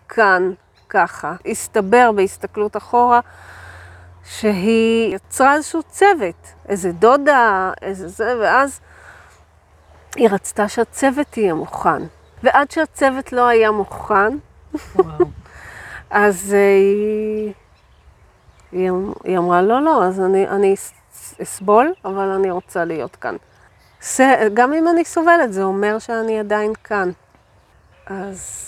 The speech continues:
Speaker 1: כן.
Speaker 2: אנחנו בשיחה על הטוב האנושי. זאת הייתה הקדמה, ועם כל מרואיין ומרואיינת שאני יושבת, הוא מביא מהניסיון חיים שלו, מהעיסוק שלו, מהתובנות שלו,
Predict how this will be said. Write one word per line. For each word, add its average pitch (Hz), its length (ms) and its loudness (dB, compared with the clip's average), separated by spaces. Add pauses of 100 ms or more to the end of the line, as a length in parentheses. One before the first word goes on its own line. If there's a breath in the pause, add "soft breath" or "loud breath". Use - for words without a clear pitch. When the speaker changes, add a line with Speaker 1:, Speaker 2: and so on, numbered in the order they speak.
(400)
Speaker 1:
כן. 208 120 -6
Speaker 2:
אנחנו 220 300 2
בשיחה 214 460 2
על 196 80 4
הטוב 180 320 0
האנושי. 165 460 -2 (260)
זאת 196 200 -2
הייתה 180 380 2
הקדמה, 180 560 2 (1120 soft breath)
ועם 165 420 0
כל 208 220 4
מרואיין 196 520 4
ומרואיינת 180 600 2
שאני 170 260 -4
יושבת, 202 680 4
הוא 185 80 0
מביא 180 400 0
מהניסיון 175 720 2
חיים 185 320 2
שלו, 175 340 2
מהעיסוק 180 640 0
שלו, 180 500 2
מהתובנות 190 840 2
שלו, 185 600 2